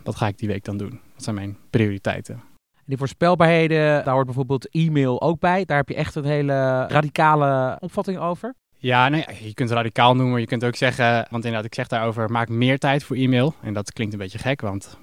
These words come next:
Speaker 1: nou, de meeste mensen zullen zeggen, "Ja, ik doe al veel te veel aan mijn e-mail." Het verschil is alleen dat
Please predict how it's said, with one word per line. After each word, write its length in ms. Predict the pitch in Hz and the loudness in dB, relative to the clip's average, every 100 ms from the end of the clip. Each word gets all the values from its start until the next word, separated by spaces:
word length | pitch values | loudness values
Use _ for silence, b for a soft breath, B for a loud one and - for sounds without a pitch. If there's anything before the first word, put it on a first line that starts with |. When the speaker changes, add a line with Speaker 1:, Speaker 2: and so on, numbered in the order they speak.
| - | -20
Speaker 1:
nou, 180 | - 98 | -12 -8
de 60 | 101 | -2
meeste 260 | 117 131 | 0 0
mensen 160 | 120 107 | -2 -2
zullen 140 | 110 | -4
zeggen, 200 | 104 110 | -4 -4
"Ja, 80 | 104 | -6
ik 120 | 98 98 | -6 -6
doe 120 | 113 | -6
al 80 | 101 | -4
veel 220 | 123 120 | -2 -2
te 100 | - | -4
veel 200 | 110 110 | -6 -4
aan 120 | 101 | -4
mijn 120 | 98 | -8
e-mail." 380 | 104 98 98 123 | -8 -8 -8 -10
Het 120 | - - | -12 -14
verschil 360 | 120 - 185 | -6 4 6
is 100 | 160 | 6
alleen 300 | 143 131 123 | 4 4 4
dat 260 | 117 110 | 2 -2